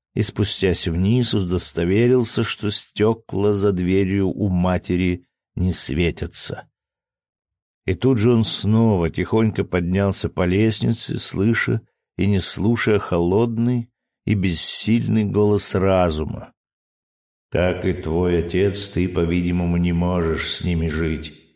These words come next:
ни с той, ни с этой.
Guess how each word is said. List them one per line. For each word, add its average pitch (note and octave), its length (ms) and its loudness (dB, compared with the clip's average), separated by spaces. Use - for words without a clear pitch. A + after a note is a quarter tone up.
ни F#2 160 -2
с - 320 -4
той, F#2+ 760 0
ни F2 160 0
с - 240 -2
этой. - 680 -4